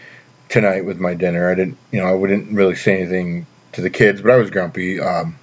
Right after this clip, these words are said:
Colby, the beagle, had, um, some stomach issues, and pretty much, I know she got up at, like,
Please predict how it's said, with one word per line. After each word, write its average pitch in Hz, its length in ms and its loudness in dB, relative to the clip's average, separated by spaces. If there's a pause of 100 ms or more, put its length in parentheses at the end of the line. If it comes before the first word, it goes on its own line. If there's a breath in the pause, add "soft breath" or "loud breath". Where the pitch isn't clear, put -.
(420 loud breath)
Colby, 107 680 2
the 127 120 -8
beagle, 98 480 4 (600 soft breath)
had, 92 400 6
um, 82 480 -2 (420)
some 107 220 -8
stomach 117 420 4
issues, 98 500 0
and 95 460 -2
pretty 110 160 2
much, 101 320 -2
I 104 80 -6
know 98 220 0
she - 180 -4
got 95 140 6
up 92 100 0
at, 95 80 -4
like, 90 300 -12